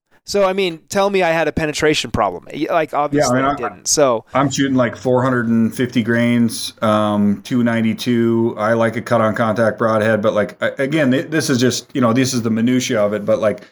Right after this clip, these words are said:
Speaker 1: Right.
Speaker 2: the, the bottom line is it needs to be forgiving. I mean, the big, the, the big grizzly bear I killed, um, not the giant brown bear, but the grizzly bear, um, he was coming parallel to me, and it was, like, started out at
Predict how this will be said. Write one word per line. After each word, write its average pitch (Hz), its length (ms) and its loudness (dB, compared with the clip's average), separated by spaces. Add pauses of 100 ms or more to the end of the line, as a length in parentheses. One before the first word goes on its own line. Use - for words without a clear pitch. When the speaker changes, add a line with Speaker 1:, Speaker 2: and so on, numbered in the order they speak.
(120)
Speaker 1:
Right. 170 160 0
Speaker 2:
the, 131 100 2
the 135 160 -2
bottom 147 260 2
line 139 160 2
is 113 140 -2
it 135 100 -6
needs 131 220 2
to 120 60 -2
be 117 120 0
forgiving. 110 460 0
I - 20 0
mean, 107 140 2
the 107 40 2
big, 110 300 0 (140)
the, 107 180 0
the 113 140 -2
big 117 180 0
grizzly 117 300 0
bear 110 160 2
I 113 120 0
killed, 107 460 -2 (400)
um, 101 480 2
not 110 220 2
the 113 80 -4
giant 104 260 0
brown 110 240 2
bear, 101 140 2
but 95 140 -6
the 104 60 -2
grizzly 104 300 0
bear, 98 380 -2 (320)
um, 104 260 0
he 123 160 0
was 131 160 2
coming 131 320 0
parallel 131 460 0
to 107 180 -4
me, 98 140 0
and 95 100 0
it 110 60 2
was, 107 180 -4
like, 110 300 0 (720)
started 127 420 0
out 135 160 2
at 131 220 -2